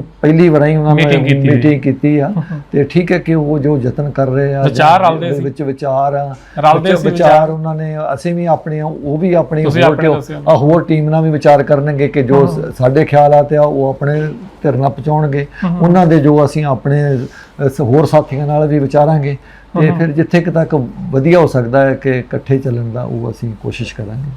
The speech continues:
Speaker 2: ਤੁਸੀਂ ਹਮੇਸ਼ਾ ਐਸ ਜੀ ਪੀ ਸੀ ਦੀ ਗੱਲ ਕਰਦੇ ਹੁੰਦੇ ਹੋ, ਐਸ ਜੀ ਪੀ ਸੀ ਕਿੱਦਾਂ ਲੱਗਦਾ ਤੁਹਾਨੂੰ ਕਿ ਬਹੁਤਾ ਧੜਿਆਂ 'ਚ ਵੰਡ ਕੇ ਲੜੀ ਜਾਵੇ ਕਿ ਇੱਕ ਥਾਂ,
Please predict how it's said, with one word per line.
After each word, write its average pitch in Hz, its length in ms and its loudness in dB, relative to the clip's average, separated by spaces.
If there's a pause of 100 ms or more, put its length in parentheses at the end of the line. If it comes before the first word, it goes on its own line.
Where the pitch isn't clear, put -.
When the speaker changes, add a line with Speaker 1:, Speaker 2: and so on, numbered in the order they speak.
(420)
Speaker 2:
ਤੁਸੀਂ 240 160 0
ਹਮੇਸ਼ਾ 220 320 2
ਐਸ 175 160 2
ਜੀ 180 80 -4
ਪੀ 185 120 -8
ਸੀ 170 80 -6
ਦੀ 180 140 -6
ਗੱਲ 131 120 0
ਕਰਦੇ 127 280 -2
ਹੁੰਦੇ 123 140 -4
ਹੋ, 135 80 -6
ਐਸ 160 180 -2
ਜੀ 226 60 -6
ਪੀ 220 120 -4
ਸੀ 214 140 -4
ਕਿੱਦਾਂ 202 240 -2
ਲੱਗਦਾ 131 280 0
ਤੁਹਾਨੂੰ 120 500 -6
ਕਿ 175 60 -6
ਬਹੁਤਾ 147 520 0 (100)
ਧੜਿਆਂ 147 360 0
'ਚ 160 120 -8
ਵੰਡ 139 400 -2
ਕੇ 170 180 -8
ਲੜੀ 156 260 -6
ਜਾਵੇ 151 440 -4
ਕਿ 190 220 -8
ਇੱਕ 170 200 -6
ਥਾਂ, 160 300 -4